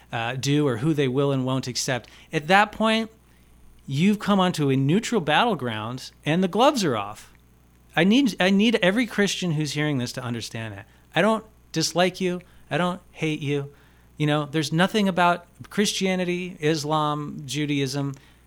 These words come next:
when kept in the home and kept in the appropriate places, I E out of government, out of schools, and out of my life, that I have a problem with. Like, do your thing. But when we want to start controlling each other's lives like this,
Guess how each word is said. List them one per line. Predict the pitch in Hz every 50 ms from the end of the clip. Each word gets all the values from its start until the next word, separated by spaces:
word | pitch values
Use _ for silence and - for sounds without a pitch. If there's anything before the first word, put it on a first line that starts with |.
| _ _ _ -
when | 135 170 185 196
kept | - - 180 226 220 -
in | 214 208 202
the | 202 170
home | - 170 165 170 196 240 226
and | 170 147 139
kept | - 175 180 175 180
in | 165
the | 151 147
appropriate | 151 147 - - 165 170 170 170 147 143 143
places, | - 151 156 180 - - 156 131 143
I | 139 135 135 139 139
E | 143 143 143 135
out | 131 127 143
of | 139 120 -
government, | 139 131 135 151 147 147 143 -
out | 127 131
of | 135 127
schools, | - - - 135 127 135 123
and | 127 123
out | 131 131 120
of | 104 104
my | 104 113 160 262
life, | 277 135 117 131 165 - - - - - - - - - - - - - -
that | 185 226
I | 285 302
have | 285 269
a | 285
problem | 247 - 247 302 311 269 165 131
with. | 117 104 - -
Like, | 127 - - -
do | - 196 254 294 277
your | 247 247 233
thing. | 214 - 240 240 170 127 - - _ _ - - - _ - -
But | 139 139 185 185 180 170 - - - _ - - 165 160
when | 170 190 196 185
we | 175 185 185
want | 170 160 185 196 196 180 -
to | - 165
start | 156 - - - 165 156 151 -
controlling | - 156 135 - - 165 165 170 165 156
each | 151 139 - 165
other's | 156 143 143 139 127
lives | 120 127 127 131 135 143 143 -
like | 175 165 156 -
this, | 180 180 185 196 - -